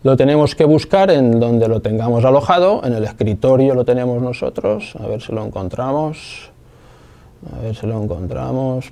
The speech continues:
píldoras, eh, proyecto, a ver, bueno, podría ser cualquiera de esos documentos que tenemos en el texto, nosotros tenemos este aquí, lo seleccionamos, le damos a aceptar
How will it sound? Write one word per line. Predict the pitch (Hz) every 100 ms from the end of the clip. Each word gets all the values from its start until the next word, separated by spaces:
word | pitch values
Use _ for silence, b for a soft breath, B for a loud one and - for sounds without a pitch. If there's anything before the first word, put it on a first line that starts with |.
| -
píldoras, | 120 123 123 127 135 143 143 143 - -
eh, | 50 - - - -
proyecto, | - 110 110 - _ - 113 107 B B B B B 139 -
a |
ver, | 101 107 120 127
bueno, | 139 107
podría | 120 135 151
ser | 165 147
cualquiera | 135 120 135 127
de | 135
esos | - 127
documentos | 131 135 156 151 151 165 - - b b b b b -
que | 120
tenemos | 120 127 123
en | 127
el | 127
texto, | 123 147 - 151
nosotros | 107 - 113 104
tenemos | 101 98 101 -
este | - 123
aquí, | 127 185
lo | - 110
seleccionamos, | - 147 - 180 185 202 262 - - - - - b b b b b b -
le | - 104
damos | 107 107 110
a | 117
aceptar | 117 131 - 196 208